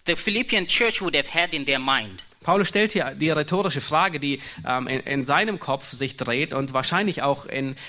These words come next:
Speaker 2: den Gedanken der Philipper war.
Speaker 1: Paul, you are in prison, you're saying that the gospel is spreading and, and, and people are coming to Christ, but what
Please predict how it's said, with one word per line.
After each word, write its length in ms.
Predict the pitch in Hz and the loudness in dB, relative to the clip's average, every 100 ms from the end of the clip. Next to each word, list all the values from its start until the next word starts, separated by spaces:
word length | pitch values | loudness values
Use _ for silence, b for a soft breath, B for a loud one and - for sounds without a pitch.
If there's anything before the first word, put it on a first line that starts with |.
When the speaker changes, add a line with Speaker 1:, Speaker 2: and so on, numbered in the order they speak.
| - | -4
Speaker 2:
den 160 | 139 135 | -2 0
Gedanken 460 | 135 147 165 156 | 0 -2 -2 -4
der 180 | 135 131 | -2 0
Philipper 480 | - 165 277 131 107 | 0 0 0 -2 0
war. 220 | 113 190 - - - | 0 -2 -10 -20 -2
Speaker 1:
Paul, 460 | 269 254 156 107 B - | 4 4 4 2 B -10
you 220 | 147 233 | 0 4
are 100 | 254 | 4
in 160 | 214 208 | 2 -2
prison, 540 | - 269 254 294 302 | 0 2 4 4 4
you're 160 | 240 220 | 2 2
saying 320 | - 247 233 | 4 2 2
that 140 | 196 226 | 2 2
the 80 | |
gospel 600 | - 185 226 - - 254 | 0 4 6 4 2 2
is 240 | 190 175 - | 4 2 2
spreading 680 | - 247 254 160 185 233 - | 4 4 4 2 0 -2 0
and, 260 | 175 170 B B | 0 0 B B
and, 220 | 175 170 | -2 2
and 180 | 175 - | 0 0
people 340 | 254 240 262 214 | -4 2 4 4
are 80 | 185 | 2
coming 320 | 233 240 214 | 0 0 -4
to 140 | 175 | -8
Christ, 500 | - 277 196 180 - B B - | -2 4 4 4 -2 B B 2
but 140 | 208 - - - | 2 2 -10 -4
what 280 | 165 294 | 2 2